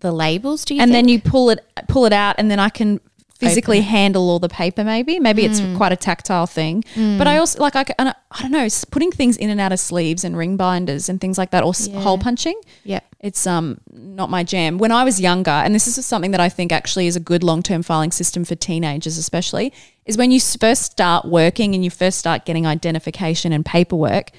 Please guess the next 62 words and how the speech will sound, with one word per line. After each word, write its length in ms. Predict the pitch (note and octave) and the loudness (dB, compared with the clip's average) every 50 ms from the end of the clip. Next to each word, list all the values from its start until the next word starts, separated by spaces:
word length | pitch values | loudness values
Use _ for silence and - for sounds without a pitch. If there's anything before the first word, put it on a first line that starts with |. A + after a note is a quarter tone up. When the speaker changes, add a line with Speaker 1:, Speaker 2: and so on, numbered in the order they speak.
| _ _ _ | _ _ _
Speaker 2:
you 100 | - A#3 | 0 2
don't 120 | C4 B3+ | 2 2
have 220 | A#3 G#3 G3+ E3 F3 | 2 0 -2 -2 -2
a 60 | F#3 | -2
whole 220 | F3+ - F3 E3 | -2 -2 -4 -2
bunch. 360 | E3+ C#3+ B2 A#3 C4 - - - | -2 0 0 0 -2 -4 -6 -4
Speaker 1:
Mm. 260 | - A3 A3+ G#3+ G#3 | 2 4 6 6 6
Speaker 2:
I 20 | F#3+ | 6
think 160 | B3+ C4+ D#4+ | 4 4 4
an 80 | D4 | 2
expander 540 | A#3 - - - - - F3 F3 F#3 G3 F#3+ | 2 0 -2 -2 0 0 0 2 2 0 0
file 420 | - G#3+ G3 F#3+ F#3 F#3 E3+ D3+ - | 0 0 2 2 4 2 2 0 0
Speaker 1:
Yes. 500 | F3+ F3 F3+ F#3+ F#3+ G3+ G3+ G3+ G3+ F#3+ | 0 2 2 4 4 4 4 4 4 4
Speaker 2:
works 60 | F3 | 4
really 200 | F#3+ G3 F#3+ F#3+ | 4 4 4 2
well 240 | F#3+ F3+ E3+ E3 F#3 | 4 4 2 2 2
for 140 | - - A3 | 0 0 0
them. 200 | A#3 A#3+ C4+ G4 A4+ | 2 2 2 2 0
Speaker 1:
Yes. 340 | E3 D#3+ E3 E3+ D#3 - - - | -2 -2 -2 0 -2 -2 -2 -2
Speaker 2:
Because, 580 | A#3 - B3 A3+ G#3 G3+ F#3 F#3 - - - - _ _ _ _ _ _ _ _ - | -2 0 2 4 4 4 4 2 0 -2 -4 -6 _ _ _ _ _ _ _ _ -2
and, 140 | G3+ G#3+ G#3 | 0 0 2
and 380 | - G3 F#3+ G3 E3+ F3+ G3 | 2 2 0 0 0 0 0
this 180 | G3 G#3 - G3+ | 0 0 0 -2
is 100 | G3 F#3 | -4 -2
maybe 280 | F#3 F3 E3+ E3+ E3+ | 0 0 2 2 2
where 180 | D#3+ E3 E3 D#3+ | 0 2 2 2
I, 80 | D#3 D#3 | 2 0
like, 220 | D3 D3+ D#3 - | 0 -4 -4 -6
developed 340 | F3+ D#3+ - D3 D3+ C3 - | -8 -6 -4 -4 -4 -2 -4
that 160 | E3+ - - | -4 -4 -2
like 240 | D#3+ D3+ E3 - - | -2 -2 -4 -4 -4
for 80 | - | -4
that 160 | E3 D3+ - - | -4 -4 -4 -6
system, 320 | - F#3 - - D3+ D3 | -8 -8 -8 -8 -8 -10
because 180 | D#3+ - - - | -10 -8 -6 -4
I 100 | E3+ D#3+ | -4 -2
originally 320 | D#3+ E3+ D#3 - E3+ D3 | -2 -2 -2 -2 -4 -4
started 360 | - - - E3 D#3+ E3 E3 E3 | -4 -4 -2 -2 -2 -2 -2 -4
with 120 | F3+ - | -6 -6
that 160 | - - - - | -8 -10 -8 -8
system 480 | - - - - - - - - F#3+ - - _ - | -8 -8 -10 -10 -10 -10 -8 -10 -10 -12 -14 _ -8
Speaker 1:
Mm. 220 | G3 G3 F#3+ F#3 F3+ | -6 -4 -4 -4 -4
Speaker 2:
because 200 | F3 E3+ F#3 F#3 | -2 -2 -2 -2
it's 120 | F3 - | -2 0
really 200 | B3 C#4 C#4+ C4 | 2 2 2 2
visual, 320 | G#3 G#3 G#3+ G3+ G3+ F#3+ | 2 2 2 2 2 2
but 100 | F#3 F#3+ | 2 2
it's 140 | F3 D#3+ - | 0 0 -2
small 340 | - - A3+ G#3+ G#3+ G#3+ A3 | 0 2 2 4 4 4 2
and 120 | G#3 F#3+ | 2 0
contained. 640 | - - F#3+ F3+ - F#3+ F#3+ F#3 F#3 F#3 F3+ F3 F3 | -2 -2 -4 -4 -2 -2 0 0 0 0 0 0 -2
And 80 | E3+ E3+ | -2 -4
if 100 | E3+ - | -4 -4
you 100 | E3 E3 | -4 -2
move, 300 | E3 F3 F3+ F3 F3+ E3+ | 0 0 2 2 0 0
you 80 | E3 | -2
can, 160 | - F3 F3 - _ | -4 -4 -6 -6 _
you 100 | D3+ D#3 | -6 -6
know, 80 | D3+ | -4
take 260 | - - G3+ F#3 F3 F3 | -4 -2 -4 -4 -4 -2
it 80 | D#3+ | -4
easily 460 | D#3+ E3+ D#3 - D#3 D3+ D3+ D#3+ D#3 | -4 -4 -4 -4 -4 -4 -4 -4 -6